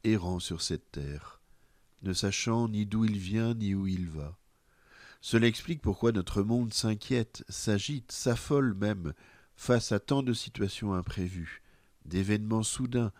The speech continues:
et même de processus qu'il ne maîtrise pas, dépassant sa compréhension et son action. Face au hasard de la nature,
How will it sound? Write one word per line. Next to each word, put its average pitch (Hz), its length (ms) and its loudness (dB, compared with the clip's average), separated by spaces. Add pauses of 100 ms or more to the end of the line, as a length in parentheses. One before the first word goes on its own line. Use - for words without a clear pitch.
(440)
et 104 100 2
même 131 240 2
de 104 140 2
processus 113 680 -2
qu'il 95 200 -6
ne 95 80 -2
maîtrise 92 480 -4
pas, 76 280 -8 (680)
dépassant 98 500 0
sa 113 180 0
compréhension 101 840 -4
et 98 40 -4
son 90 220 -10
action. 78 500 -10 (1160)
Face 98 420 -2
au 92 120 4
hasard 107 420 4
de 101 80 0
la 95 160 0
nature, 113 640 -4